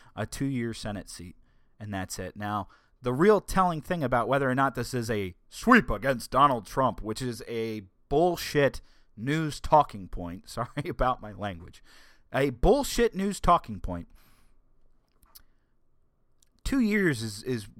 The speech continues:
whether or not it's a sweep against Donald Trump and republicanism. Not that they have much ground to, uh, fight on <laughs> anymore, because, because, you know, that's Doug Jones for ya. Or Doug Jones, wow.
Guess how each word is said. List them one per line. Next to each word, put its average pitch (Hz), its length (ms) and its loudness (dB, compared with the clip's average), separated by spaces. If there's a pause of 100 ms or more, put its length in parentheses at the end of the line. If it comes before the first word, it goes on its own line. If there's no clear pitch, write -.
(120)
whether 156 200 2
or 120 60 0
not 123 240 0
it's 107 140 -8
a 90 100 -6
sweep - 320 -2
against 104 340 -6
Donald 101 280 -2
Trump 98 240 -8
and 90 180 -10
republicanism. 90 840 -8
Not 294 340 0
that 302 240 -2
they 254 140 2
have 220 260 0
much 202 360 -2
ground 180 400 0
to, 151 260 2
uh, 120 300 4
fight 185 440 -4
on 175 220 0
<laughs> 170 80 -8
anymore, - 680 0 (420)
because, 139 760 -2 (480)
because, 123 800 -4
you 120 140 -6
know, 98 240 -4
that's 117 420 -8
Doug 127 280 -8
Jones 120 360 -6
for 82 240 -12
ya. - 180 -20 (440)
Or 110 240 -4 (160)
Doug 95 240 -4
Jones, 85 380 -18
wow. 85 260 -12